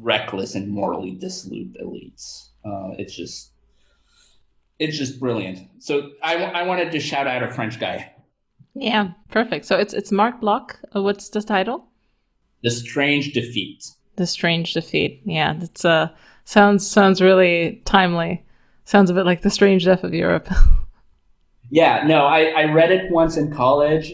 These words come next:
Speaker 1: and so it was always sort of in the back of my head, and then I read it again, like, six months ago, and I was like, "Holy crap, this is, like, even more accurate and timely than I thought I remembered."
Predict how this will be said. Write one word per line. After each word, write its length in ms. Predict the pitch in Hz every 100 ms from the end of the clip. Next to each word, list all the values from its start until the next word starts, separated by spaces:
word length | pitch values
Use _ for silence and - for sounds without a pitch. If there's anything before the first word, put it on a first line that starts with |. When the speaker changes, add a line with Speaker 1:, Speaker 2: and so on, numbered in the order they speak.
| 139
Speaker 1:
and 240 | 120 120
so 120 | 127
it 100 | 123
was 180 | 120 117
always 380 | 117 117 123 123
sort 140 | 123 117
of 60 |
in 120 | 113
the 60 | 107
back 240 | - -
of 80 | 120
my 140 | 113 104
head, 260 | 110 117
and 140 | 120 107
then 80 | 104
I 140 | 98
read 140 | 101 110
it 160 | 107 -
again, 240 | - 104 107
like, 200 | 101 -
six 260 | - 95 -
months 200 | 104 113
ago, 180 | 110 110
and 100 | 107
I 40 |
was 140 | 95 -
like, 160 | - - _ _ _ _ _
"Holy 380 | 127 139 117 92 -
crap, 320 | 101 - -
this 180 | - 104
is, 400 | 101 104 - -
like, 240 | 92 - _ -
even 420 | 170 156 139 135
more 600 | 143 151 139 127 127 - _ _ - - -
accurate 480 | 120 120 - 117 98
and 120 | 104 -
timely 560 | 113 104 107 101 98 101
than 140 | 101
I 200 | 95 95
thought 160 | 98 92
I 60 | 90
remembered." 580 | 95 - - - -